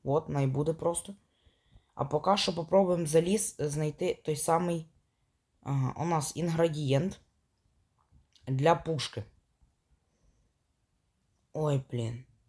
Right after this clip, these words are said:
Як чесно, не знаю, де його шукати. Ще й рот, блін, тут. Ладно, да, давай, лови мене.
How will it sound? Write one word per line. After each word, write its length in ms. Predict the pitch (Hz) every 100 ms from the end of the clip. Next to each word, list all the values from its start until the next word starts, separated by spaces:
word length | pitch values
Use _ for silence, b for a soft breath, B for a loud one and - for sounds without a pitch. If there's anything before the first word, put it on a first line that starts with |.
| _ - _ _ _ _ _ _ _ _ _ _ _ _ _ _ _ _ _ _ _ _ _ _
Як 200 | 170 185
чесно, 320 | - 208 202
не 100 | 208
знаю, 280 | 196 202 190
де 120 | 175
його 200 | 190 190
шукати. 560 | 185 180 - 208 220 -
Ще 200 | - 185
й 80 | 175
рот, 320 | 160 202 170
блін, 360 | 143 170 165 160
тут. 320 | 165 160 - _ _ _
Ладно, 220 | 175 175 139
да, 180 | 101 -
давай, 420 | 156 165 131 -
лови 320 | 127 170 208 233
мене. 360 | 214 196 190